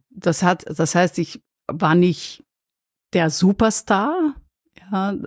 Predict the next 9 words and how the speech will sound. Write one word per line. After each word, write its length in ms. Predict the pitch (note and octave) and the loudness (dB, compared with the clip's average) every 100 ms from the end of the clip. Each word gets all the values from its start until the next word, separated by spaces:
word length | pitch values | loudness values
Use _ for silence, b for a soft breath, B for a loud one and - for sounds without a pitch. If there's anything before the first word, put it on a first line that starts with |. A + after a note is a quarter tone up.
| - - | -14 -2
der 260 | E3+ F3+ F#3+ | 0 0 -2
ich 220 | D#3 - | -6 0
auch 160 | E3+ | 2
nicht 200 | F#3+ F#3+ - | 2 2 0
sein 340 | G3 B3+ A#3+ | 2 4 4
wollte, 360 | E3+ E3+ E3+ E3 | 4 4 2 -2
weil 120 | E3+ | -2
ich 100 | E3 | -2
dachte, 540 | F3 D#3+ F3 E3+ E3 | -4 0 0 2 0